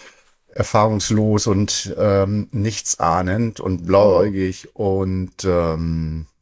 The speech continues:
genau, ich fand das aber alles sehr, sehr beeindruckend dort und, äh, es war ja auch schon ein Restaurant, das diesen Stern auch mit einer gewissen Lässigkeit auch, ähm,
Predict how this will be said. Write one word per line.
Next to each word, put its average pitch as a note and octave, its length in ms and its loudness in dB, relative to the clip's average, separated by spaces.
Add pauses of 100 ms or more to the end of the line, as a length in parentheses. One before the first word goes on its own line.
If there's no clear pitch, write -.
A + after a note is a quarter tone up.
(480)
genau, G#2+ 280 2
ich - 80 -10
fand G2+ 140 -6
das F#2+ 140 -6
aber F2 460 0 (420)
alles - 600 -8 (240)
sehr, G2 220 4
sehr D#2+ 200 0
beeindruckend C#2+ 720 -4
dort C#2+ 480 -2
und, D#2+ 680 -6
äh, D#2 120 -2
es D2 220 -10
war G#2 60 2
ja A#2 60 0
auch A2+ 60 2
schon D#2 380 -2 (920)
ein D#2 800 -2 (320)
Restaurant, E2 840 -2 (420)
das - 540 -4 (300)
diesen E2+ 580 -2 (340)
Stern G#2 580 2
auch F2 160 -2
mit F#2 140 -4
einer E2+ 420 0 (480)
gewissen G2+ 320 0
Lässigkeit B2+ 640 -2
auch, - 480 -8
ähm, A#2 560 -4